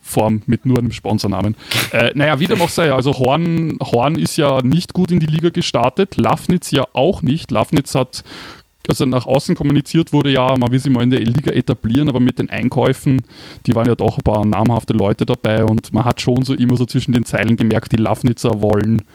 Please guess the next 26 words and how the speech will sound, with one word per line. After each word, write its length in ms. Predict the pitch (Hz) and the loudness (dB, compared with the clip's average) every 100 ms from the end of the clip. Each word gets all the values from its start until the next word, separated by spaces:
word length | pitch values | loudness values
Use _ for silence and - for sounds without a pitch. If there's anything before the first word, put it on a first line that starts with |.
| - - - - - | -20 -20 -20 -20 -4
also 160 | 120 123 | 0 0
sicherlich 460 | - 143 147 131 | 0 0 0 2
nicht, 320 | 131 123 - - | 0 0 -6 -4
äh, 220 | 117 107 | 0 2
gegen 200 | 104 113 | 0 0
den 160 | 113 110 | 0 0
Abstieg 380 | 113 - - - | -2 -2 -2 0
spielen, 200 | 131 131 | 0 2
sondern 220 | 127 117 | 2 0
die 80 | 117 | 2
Lafnitzer 540 | 110 - 123 - 104 | 0 0 0 0 0
wollen 260 | 107 104 104 | 2 2 0
ein 80 | |
bisschen 220 | - 117 110 | 0 -2 -2
die 80 | |
Großen 360 | 143 101 117 - | 0 0 0 0
ärgern. 360 | - - 110 110 | 0 0 0 0
Sie 60 | |
sind 100 | 170 | 0
auf 100 | 190 | -2
Platz 220 | - 107 | -2 -4
acht 240 | - 131 - | -2 -2 0
in 40 | |
der 80 | 107 | -2
Tabelle, 340 | - - 98 92 | -2 -2 0 0
also 300 | 101 - | 0 0